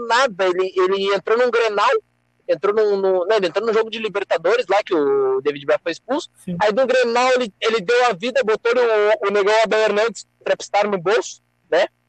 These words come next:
Speaker 1: E aí, e agora do nada meteu o gol na Libertadores, e aí daqui a pouco, meu, daqui a pouco o Grêmio já tá preparando a zaga pra quando sair o Jeromel e o Kahneman.
Speaker 2: Pior, meu.
Speaker 1: E o Inter refém do Cuesta.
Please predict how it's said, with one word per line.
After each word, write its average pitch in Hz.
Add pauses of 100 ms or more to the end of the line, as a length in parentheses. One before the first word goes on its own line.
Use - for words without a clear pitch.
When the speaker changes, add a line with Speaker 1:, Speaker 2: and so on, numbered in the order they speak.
(340)
Speaker 1:
E 240
aí, 254
e 254
agora 277
do 311
nada 285 (260)
meteu 262
o 240
gol 247
na 277
Libertadores, 247
e 254
aí 247
daqui 247
a 233
pouco, -
meu, 381 (360)
daqui 208
a -
pouco 220
o 220
Grêmio 208
já 247
tá 254
preparando 233
a 233
zaga 208
pra 247
quando 254
sair 233
o 233
Jeromel 240
e 277
o 294
Kahneman. 381
Speaker 2:
Pior, 208
meu. 220
Speaker 1:
E 214
o 214
Inter 214
refém 240
do 254
Cuesta. 254